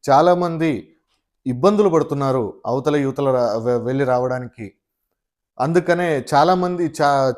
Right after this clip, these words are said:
చాలాసార్లు, ఆ, అక్కడ వెహికల్స్ కానివ్వండి, బైకులు కానివ్వండి, ఆ, పడడం అయితే జరిగిందనమాట, స్కిడ్ అయ్యి. ఎందుకంటే అది కంప్లీట్గా మట్టి రోడ్డు.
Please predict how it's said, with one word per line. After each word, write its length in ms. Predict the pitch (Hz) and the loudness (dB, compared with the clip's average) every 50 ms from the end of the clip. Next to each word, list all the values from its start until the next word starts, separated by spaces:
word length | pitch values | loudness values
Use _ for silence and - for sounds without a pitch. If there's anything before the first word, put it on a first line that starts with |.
| - 139 | -2 0
చాలాసార్లు, 800 | 139 156 175 165 - 170 165 165 180 185 190 190 196 190 - - | 2 2 2 0 0 0 0 0 0 0 2 0 0 -2 -4 -2
ఆ, 340 | 127 135 131 131 131 131 131 | 0 2 2 4 2 2 0
అక్కడ 540 | 127 - - 143 135 135 135 127 123 113 98 | -2 -4 -4 -2 0 2 2 2 0 0 0
వెహికల్స్ 420 | 120 139 156 156 156 165 156 151 - | -2 -2 -2 0 -2 -4 -4 -4 -4
కానివ్వండి, 520 | - 147 143 143 143 139 139 135 131 143 | -6 -4 -4 -4 -6 -6 -6 -6 -8 -6
బైకులు 340 | 139 131 139 151 147 156 147 | -4 -2 -2 -2 -2 -4 -6
కానివ్వండి, 720 | 127 139 135 135 135 131 131 135 135 139 123 120 139 - _ _ _ _ _ _ _ - | -4 -4 -4 -4 -6 -8 -8 -8 -6 -8 -8 -8 -10 -14 _ _ _ _ _ _ _ -6
ఆ, 200 | 117 120 123 120 | -2 0 0 0
పడడం 500 | 117 117 - - 151 160 185 208 220 208 | 0 0 2 4 6 6 6 6 4 4
అయితే 200 | 208 190 175 190 | 2 0 -2 -2
జరిగిందనమాట, 680 | 175 156 156 147 139 151 143 135 123 117 113 113 107 101 | 0 0 0 0 -2 -4 -6 -6 -8 -8 -8 -10 -10 -10
స్కిడ్ 360 | 104 - - 151 156 143 135 | -12 -8 -6 -6 -4 0 0
అయ్యి. 220 | 143 123 98 - _ _ - | 0 0 -2 -6 _ _ -8
ఎందుకంటే 520 | 139 147 151 147 175 180 185 202 180 180 | -8 -6 -4 -2 -4 -2 0 0 2 2
అది 200 | 196 170 175 202 | 2 0 -2 -6
కంప్లీట్గా 500 | 185 _ - 180 196 208 233 247 233 240 | -10 _ -6 -6 -4 -2 -2 -2 -2 -2
మట్టి 280 | 233 185 - - - 214 | -4 -4 -4 -2 -2 0
రోడ్డు. 300 | 185 160 117 87 - | 0 0 0 -2 -8